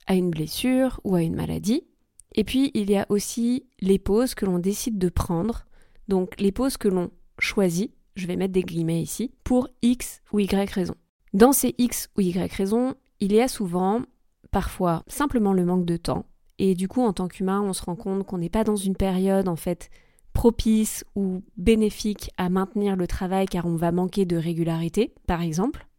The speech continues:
Ou il peut y avoir, euh, le choix de faire une pause car on est en plein apprentissage, par exemple sur un jeune cheval,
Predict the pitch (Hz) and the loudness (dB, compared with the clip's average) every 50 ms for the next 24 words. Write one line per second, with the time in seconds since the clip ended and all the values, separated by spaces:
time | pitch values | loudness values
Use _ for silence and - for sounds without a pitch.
0 | _ _ _ - 294 311 330 - - 233 190 190 - 269 285 240 226 202 185 175 | _ _ _ 8 8 8 8 6 4 0 0 2 2 2 4 4 4 4 4 2
1 | 180 180 185 190 214 254 262 - - - _ - 190 185 180 175 175 170 185 - | 2 2 2 2 2 2 0 -2 -8 -8 _ -2 0 0 2 0 0 -2 -4 -6
2 | - - - - - 185 185 - - 262 240 226 196 - - 233 240 220 190 175 | -6 -8 -10 -4 -2 -2 0 2 2 4 4 4 2 2 2 2 2 2 2 0
3 | 170 165 - 170 170 170 196 226 226 - - - _ _ - 202 190 190 185 185 | -2 -4 -2 -2 0 0 0 -2 -4 -6 -12 -20 _ _ -2 0 2 2 2 2
4 | 196 208 185 165 - - 233 240 233 208 190 - - 190 185 - - - 190 196 | 2 2 2 0 0 2 2 4 4 2 2 0 0 -2 -4 -4 -6 -2 -2 -2
5 | 214 - 196 175 175 160 180 180 196 - - 185 165 165 165 160 175 185 196 190 | 0 0 -2 -4 -4 -2 -2 -2 -4 -4 -6 -6 -4 -4 -4 -2 -2 -2 -2 -2
6 | 185 - 170 151 - - 160 175 190 208 226 - | -2 -4 -4 -4 -4 -4 -2 -2 -2 -2 -2 -4